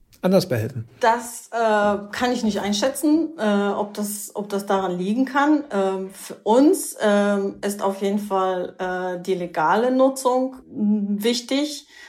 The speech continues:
Speaker 2: und, äh, jeder User, äh, sollte sich dran halten. Was ein V P N, äh, bietet, ist zum Beispiel, wenn man auf Reisen ist, kann man auf die heimischen Mediatheken,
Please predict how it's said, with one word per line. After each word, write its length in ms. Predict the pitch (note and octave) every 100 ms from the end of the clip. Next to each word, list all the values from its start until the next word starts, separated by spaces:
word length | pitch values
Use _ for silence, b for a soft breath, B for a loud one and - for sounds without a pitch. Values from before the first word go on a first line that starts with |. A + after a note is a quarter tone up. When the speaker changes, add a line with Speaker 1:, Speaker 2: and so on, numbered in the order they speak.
| B
Speaker 2:
und, 360 | G3 G3 F#3+ F#3+
äh, 240 | F#3 F#3
jeder 280 | F3+ G3 G3
User, 840 | G3+ G3+ F#3+ F3+ E3+ - F3+ F3+
äh, 40 | F3+
sollte 340 | F#3+ F#3+ F#3+
sich 180 | F#3+ -
dran 300 | - E3+ E3+
halten. 580 | F3 G#3+ G#3+ C#4+ D#4+ C#4+ B B B B _ -
Was 240 | G3+ G#3
ein 260 | G3+ G3 G3
V 200 | - F#3+
P 160 | F#3+ -
N, 600 | F#3+ G3 A3 A3 - -
äh, 380 | F3 F3+ F#3 F3+
bietet, 800 | F3 G#3 C4 E4+ F4+ F4 - - -
ist 480 | A3+ C#4 - - - -
zum 200 | - A3
Beispiel, 480 | G3+ G#3 G#3 A3+ A3
wenn 120 | F#3+
man 120 | F#3+
auf 160 | F3+ F3
Reisen 380 | F3 F3+ F#3 G#3+
ist, 220 | A3 -
kann 120 | G3
man 160 | F#3 F3+
auf 140 | F3+
die 160 | - F#3+
heimischen 560 | F#3 G#3 G3+ G3+ F#3
Mediatheken, 840 | F#3 F3 F3+ F3 F3+ F3 F3+ F3+ F3+